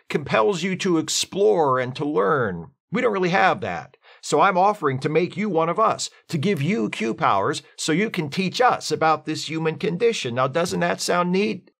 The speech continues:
Riker's like, "Nah." Q says, "Okay, whatever, I'm outta here, but you can keep the powers."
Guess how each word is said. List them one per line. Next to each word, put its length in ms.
Riker's 460
like, 460
"Nah." 420
Q 200
says, 460
"Okay, 320
whatever, 440
I'm 100
outta 220
here, 280
but 240
you 100
can 160
keep 220
the 80
powers." 640